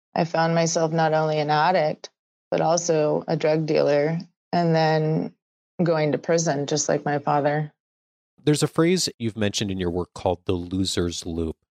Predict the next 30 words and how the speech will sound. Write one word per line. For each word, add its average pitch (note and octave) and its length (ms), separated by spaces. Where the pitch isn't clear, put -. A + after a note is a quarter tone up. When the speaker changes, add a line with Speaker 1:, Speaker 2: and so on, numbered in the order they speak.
Speaker 2:
Tell A#2+ 160
me A#2 140
about F2+ 280
the F#2 80
loser's E2 520
loop. D#2+ 220
Speaker 1:
I A3+ 100
refer C4 380
to D4+ 140
the A#3+ 120
loser's G3 540
loop, D#3+ 440
you F#3+ 140
know, F#3 140
it's F#3 180
a G3 60
play, F3+ 380
o-, E3 220
obviously, E3 520
off D#3 200
my D#3 160
last D3 380
name, D3+ 300
Winner. D#3 480
But E3+ 120
the, E3+ 200
the F3 200
loser's G3 580
loop D#3+ 460
is D#3 640